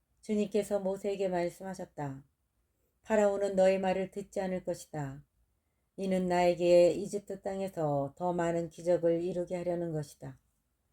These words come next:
모세와 아론은 파라오 앞에서 이 모든 기적을 일으켰다. 그러나 주님께서는 파라오의 마음을 완고하게 하셨다. 그리하여 파라오는 이스라엘 자손들을 자기 땅에서 내보내지 않았다.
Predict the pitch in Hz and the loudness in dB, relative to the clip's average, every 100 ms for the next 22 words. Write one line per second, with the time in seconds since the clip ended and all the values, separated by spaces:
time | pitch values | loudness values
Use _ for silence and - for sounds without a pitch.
0 | _ _ _ 185 196 202 202 196 190 196 | _ _ _ 0 0 2 2 4 2 0
1 | 196 196 202 196 214 202 196 185 190 175 | 0 -2 -2 -4 0 2 2 -2 -4 -6
2 | 175 151 143 143 _ _ _ 185 180 180 | -4 -4 -4 -8 _ _ _ -2 2 4
3 | 175 175 165 165 180 165 165 170 160 - | 4 2 -6 0 2 2 0 -2 -6 -10
4 | 147 - 135 131 _ _ _ - - _ | -14 -12 -12 -14 _ _ _ -20 -20 _
5 | _ _ 202 196 196 196 202 202 214 208 | _ _ 2 4 2 0 -8 -4 -4 -4
6 | 196 175 156 147 147 143 - 190 180 170 | -4 -2 -2 -4 -6 -10 -4 2 4 6
7 | 170 160 160 160 165 165 165 165 170 165 | 2 0 -4 -4 0 0 0 -2 -4 -4
8 | 175 165 175 175 170 160 - 135 135 _ | -4 -4 -8 -10 -12 -14 -12 -12 -12 _
9 | _ _ _ _ _ _ 185 185 180 175 | _ _ _ _ _ _ 0 2 4 2
10 | 175 196 196 185 175 156 147 147 - _ | 2 -4 -2 -2 -2 -4 -6 -10 -16 _
11 | _ - 202 202 190 190 185 180 190 175 | _ -8 -6 0 4 4 4 -4 -4 0
12 | 175 170 175 175 180 180 180 180 175 170 | 2 4 4 2 -6 -8 -8 -4 -4 -2
13 | 175 175 165 160 170 165 160 160 147 139 | -2 0 0 -2 -6 -6 -6 -6 -6 -10
14 | - 139 | -12 -14